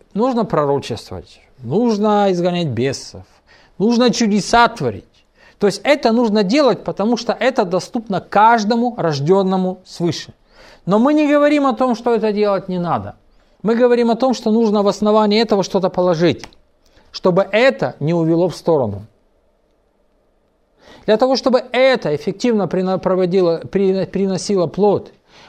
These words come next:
проводило работу, и чтобы делающий это в результате оказался в Царстве Господа Иисуса, в основание нужно положить послушание Ему. Послушание Ему.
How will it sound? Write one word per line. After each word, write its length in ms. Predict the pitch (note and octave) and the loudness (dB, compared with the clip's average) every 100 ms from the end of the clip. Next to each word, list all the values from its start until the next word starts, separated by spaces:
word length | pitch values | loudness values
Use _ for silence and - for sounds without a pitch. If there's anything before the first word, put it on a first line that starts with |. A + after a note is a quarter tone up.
| - | -4
проводило 500 | F#3 G3+ G3 G3+ F3 | 0 2 2 2 2
работу, 380 | F3 G#3+ F#3+ C3+ | 2 2 2 -2
и 100 | C#3+ | -4
чтобы 300 | - G3 F#3+ | -2 0 2
делающий 640 | G#3+ B3+ G3+ E3 - G#3 | 4 4 4 0 -2 -2
это 420 | A3 A3 - A2 - _ _ | 0 0 -2 -8 -12 _ _
в 80 | F3+ | -2
результате 920 | F#3+ G#3 - - B3 A3+ - B2+ G#2+ - | 0 -2 -2 0 2 2 0 -6 -8 -10
оказался 680 | - D#3 G3 F3+ G#3 F3+ D#3 | -10 -6 -4 0 0 0 -6
в 60 | C#3 | -8
Царстве 500 | - G3+ F3 - D#3 | -2 -2 -2 -4 -6
Господа 480 | D#3 D3+ - C#3 C3+ | -4 -4 -4 -4 -4
Иисуса, 440 | - A#3+ - - _ - - - | -4 -8 -10 -14 _ -20 -20 -6
в 60 | |
основание 580 | F#3+ F#3 G3+ A3 A#3 G3 | -4 -2 -2 0 0 0
нужно 280 | E3 E3 F#3 | -2 -2 -4
положить 440 | - F3 D#3 E3 | -2 -2 -2 -4
послушание 840 | - D#3+ E3 D3 F#3 F3+ F3 E3+ E3+ | -6 -8 -8 -8 -6 -4 -4 -6 -8
Ему. 440 | C3+ D3+ C#3+ G#2+ F2+ _ _ - _ _ _ _ _ _ _ _ _ _ _ | -6 -4 -4 -6 -10 _ _ -20 _ _ _ _ _ _ _ _ _ _ _
Послушание 840 | G3 - G3 - G#3 A3 G#3+ G3+ | -8 -4 -6 -4 -2 0 -2 -2
Ему. 420 | E3 E3+ C#3 G2 | -4 -4 -4 -8